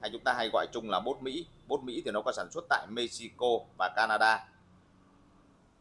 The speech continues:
Đây là dòng mic, mic bãi Bayer thì bên cửa hàng của tôi vẫn còn hàng.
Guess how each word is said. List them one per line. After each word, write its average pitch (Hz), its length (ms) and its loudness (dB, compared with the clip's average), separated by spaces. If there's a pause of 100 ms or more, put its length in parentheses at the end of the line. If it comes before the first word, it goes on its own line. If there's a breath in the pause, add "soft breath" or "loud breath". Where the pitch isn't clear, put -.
(220)
Đây 131 120 4
là 120 100 6
dòng 107 280 4
mic, - 260 -2 (800)
mic - 240 -2
bãi 127 240 6
Bayer 131 460 6 (340)
thì 107 60 -8
bên 123 180 0
cửa 110 80 2
hàng 110 200 2
của 104 60 -4
tôi 123 120 -2
vẫn 107 160 0
còn 98 120 4
hàng. 92 280 -2